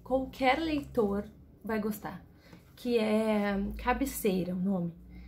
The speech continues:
Tu baixa o aplicativo, tu ali bota todos os livros que tu já leu, que tu quer ler, que tu está lendo. Tu pode fazer um cálculo de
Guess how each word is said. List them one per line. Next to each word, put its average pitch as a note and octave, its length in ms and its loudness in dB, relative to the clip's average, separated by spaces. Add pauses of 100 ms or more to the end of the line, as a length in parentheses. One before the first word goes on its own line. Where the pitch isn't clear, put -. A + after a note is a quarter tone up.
(240)
Tu F4 160 -2
baixa C#4 440 0
o D4 40 -2
aplicativo, C4 640 -4
tu C#4+ 240 -2
ali C4 400 -2 (140)
bota B3+ 360 0
todos C#4 320 -2
os B3+ 160 0
livros A#3 320 -2
que B3+ 120 -8
tu B3 100 -4
já A#3 160 2
leu, G#3 240 2
que A3+ 140 -6
tu B3+ 100 -8
quer C4 160 -2
ler, G#3 400 2
que - 100 -8
tu C4 140 -4
está C4+ 320 0
lendo. G#3+ 580 2 (360)
Tu - 80 -8
pode C4+ 240 2
fazer C4+ 320 0
um C#4 100 0
cálculo A#3 640 0
de A3 400 -2